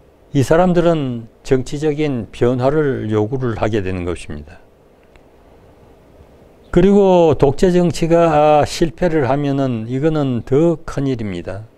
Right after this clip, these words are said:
독재 정치가 실패를 하면은, 어, 경제가 형편없이 되고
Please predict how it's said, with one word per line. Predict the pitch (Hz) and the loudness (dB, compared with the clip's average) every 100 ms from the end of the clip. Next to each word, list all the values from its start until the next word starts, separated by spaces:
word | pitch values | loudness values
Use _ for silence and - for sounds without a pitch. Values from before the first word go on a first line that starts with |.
| _ _ _ _ - - - _ _ _ | _ _ _ _ -20 -20 -20 _ _ _
독재 | - 135 185 | 0 2 2
정치가 | 156 165 139 170 165 | 4 2 2 2 2
실패를 | 131 156 147 156 147 123 | 2 -2 -2 0 0 0
하면은, | 139 131 131 127 107 - _ - - - | -2 0 0 0 -2 -8 _ -16 -14 -6
어, | 107 95 | -4 -2
경제가 | 117 117 131 165 151 135 113 | 0 2 2 4 4 4 2
형편없이 | - - - 165 160 - 143 143 139 123 117 110 - - _ - | -4 -20 -12 -8 -8 -6 -4 -4 -4 -4 -4 -6 -10 -20 _ 0
되고 | 117 82 85 104 | 0 0 -4 -6